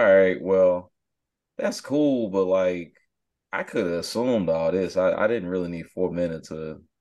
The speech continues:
this part. I kinda just wanna get to, like, where's the droid? Um, <laughs> you know what I mean? Like, is this important? Like,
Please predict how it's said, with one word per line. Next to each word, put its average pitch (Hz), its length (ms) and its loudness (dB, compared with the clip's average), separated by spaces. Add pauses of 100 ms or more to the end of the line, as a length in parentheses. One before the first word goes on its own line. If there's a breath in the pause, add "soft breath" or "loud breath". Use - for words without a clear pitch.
(880)
this 92 180 -2
part. 80 380 -2
I 76 80 -2
kinda 117 320 0
just 92 140 -8
wanna 98 160 0
get 92 160 -8
to, 92 80 -8
like, 80 180 -2 (500)
where's 113 340 2
the 90 120 -2
droid? 85 600 -8 (800)
Um, 117 440 0
<laughs> - 40 -16
you 175 80 6
know 131 160 8
what 127 100 4
I - 20 -6
mean? 139 160 4
Like, 107 240 4 (380)
is 113 220 2
this 117 240 -2
important? 90 640 -4
Like, 82 260 0